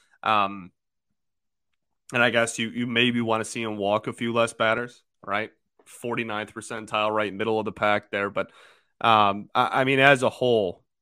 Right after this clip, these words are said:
just, he's, he's lethal, man. He's so good. He is so good at his job.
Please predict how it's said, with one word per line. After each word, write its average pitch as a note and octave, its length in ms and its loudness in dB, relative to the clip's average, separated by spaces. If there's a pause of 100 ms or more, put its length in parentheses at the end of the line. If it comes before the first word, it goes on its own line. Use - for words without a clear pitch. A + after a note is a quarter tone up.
just, C3+ 580 2
he's, C#3+ 420 -4
he's C#3+ 220 -4
lethal, G#2 400 -8
man. - 320 -20 (480)
He's C3 240 -4
so A#2+ 280 0
good. G2 360 -8 (720)
He D#3+ 180 0
is D3+ 160 -2
so C#3 280 2
good C3 180 -2
at G#2+ 80 -4
his G2+ 180 -14
job. C2+ 360 -14